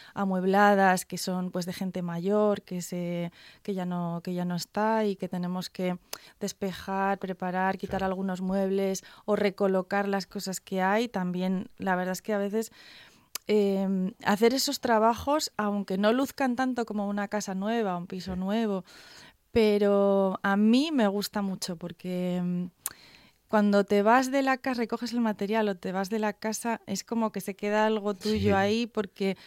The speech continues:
Speaker 1: lo has trabajado y, mm, no
Speaker 2: Sí,
Speaker 1: sé,
Speaker 2: porque esto,
Speaker 1: es
Speaker 2: ¿cuánto tiempo te lleva? O sea, no, eso no se hace en un
Speaker 1: Pues
Speaker 2: día.
Speaker 1: depende, depende. Hay cosas que la, hay, hay viviendas que las puedo montar en un día y hay otras que a lo mejor estoy una semana trabajando para,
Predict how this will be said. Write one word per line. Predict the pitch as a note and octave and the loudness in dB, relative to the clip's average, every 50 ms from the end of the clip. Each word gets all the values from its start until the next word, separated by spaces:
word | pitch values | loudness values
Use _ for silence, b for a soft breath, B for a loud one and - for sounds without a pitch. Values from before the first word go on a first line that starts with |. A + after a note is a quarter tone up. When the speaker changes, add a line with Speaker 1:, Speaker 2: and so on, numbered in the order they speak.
| B B | B B
Speaker 1:
lo | - G#3+ | 0 2
has | G#3 G3 - | 2 2 2
trabajado | - A3+ A3 G#3 G3+ F#3 - - - G3 G3+ A3 - - F4+ | 0 0 2 2 0 -2 -4 -4 -4 -2 -2 -2 -4 -8 -8
y, | G#3 G#3 G#3 G3 G3 F#3+ F#3+ F#3+ F3+ E3+ | -6 -4 -4 -2 -2 -4 -4 -6 -6 -6
mm, | F3+ F3 F3 E3+ E3 E3+ - B B B B B B B B B B B B B | -6 -6 -6 -8 -10 -10 -14 B B B B B B B B B B B B B
no | A3 A3 | -4 -4
Speaker 2:
Sí, | G#3+ - | -4 -2
Speaker 1:
sé, | - G3+ F#3 F3 - - | -4 -4 -4 -6 -6 -4
Speaker 2:
porque | - F#2+ E2+ - - G3+ | -4 -2 -2 -2 -2 0
esto, | G2+ G2+ G2 C3 | 0 0 0 -2
Speaker 1:
es | - | -2
Speaker 2:
¿cuánto | - F#2+ F2+ D#2+ G2 F2 | -2 -4 -4 -4 -6 -6
tiempo | G#2 G#2 G#2 A#2 C#3 | -4 -6 -4 -4 -6
te | - E3+ | -6 -6
lleva? | E3 E3 D#2+ C#2+ D2 D2+ | -6 -4 -6 -6 -6 -8
O | |
sea, | D2+ - E2 E2 | -6 -6 -4 -4
no, | F2 F2 F2+ F#2+ G2 F#2 F2+ F2+ | -2 -2 -2 -2 -2 -4 -4 -6
eso | E2+ - G2+ | -4 -4 -6
no | G#2 | -4
se | A2+ C#3+ | -4 -4
hace | B2 - F#2+ | -4 -2 -2
en | F2 | -2
un | E2+ D#2+ | -2 0
Speaker 1:
Pues | G3+ - | 0 2
Speaker 2:
día. | - G3 F#3 | 2 2 0
Speaker 1:
depende, | - - G#3 F#3+ F#3+ F#3 E3 E3 D#3+ E3 - | 0 0 0 2 2 2 0 0 -2 -4 -6
depende. | A3+ - F#3 F3 E3+ - - E3+ E3+ E3+ E3 E3 | -6 -4 -4 -4 -2 -2 -4 -4 -4 -4 -6 -6
Hay | E3 E3+ F3 | -6 -6 -8
cosas | - - G3 F#3 F#3+ - | -8 -10 -10 -10 -10 -8
que | - G#3 | -8 -6
la, | G3 F#3 F#3 F#3 F3+ F3+ | -4 -4 -4 -4 -4 -4
hay, | F#3 F#3+ F#3+ F#3+ F3+ - | -6 -6 -6 -8 -8 -8
hay | - F3+ F#3 F#3 | -6 -6 -4 -4
viviendas | F#3 G3 F#3 G3 G3+ G3+ G3+ G3 F#3+ F3 | -4 -4 -4 -2 -2 -2 -2 -2 -4 -6
que | - - F#3 F3+ | -8 -10 -8 -6
las | F3 F3 E3+ E3+ E3+ | -6 -6 -6 -8 -10
puedo | - - - F#3 F3+ F#3 | -12 -10 -10 -8 -8 -6
montar | F3+ F#3 F#3 F3+ E3+ F#3 F#3 F#3 | -6 -6 -8 -8 -6 -6 -6 -6
en | F#3 F3+ F#3 | -6 -6 -6
un | F3+ F3+ F3 | -6 -6 -4
día | F3 G#3+ A#3 B3+ B3+ B3+ A#3 | -4 -2 -2 -2 -2 -2 -2
y | G#3 F#3+ | -2 -2
hay | F3 F3 E3+ | -4 -4 -4
otras | E3+ E3 - G3 F#3 | -6 -6 -6 -8 -10
que | - - F#3 | -8 -8 -8
a | F3+ | -8
lo | E3+ | -8
mejor | F3 E3+ E3+ - F3+ | -8 -10 -10 -12 -16
estoy | F3 - G3+ G3 | -12 -10 -8 -8
una | F#3 F3+ F3 | -6 -6 -8
semana | - F3+ F3 F3 E3+ E3+ | -8 -10 -10 -10 -10 -10
trabajando | E3 - F3 E3 E3+ D#3+ - - F3+ F3+ F3 F3 | -10 -10 -8 -8 -10 -10 -10 -8 -6 -6 -6 -6
para, | E3 - E3+ E3 E3 E3 D#3+ D#3+ D#3+ E3 | -8 -10 -12 -10 -10 -10 -10 -10 -10 -12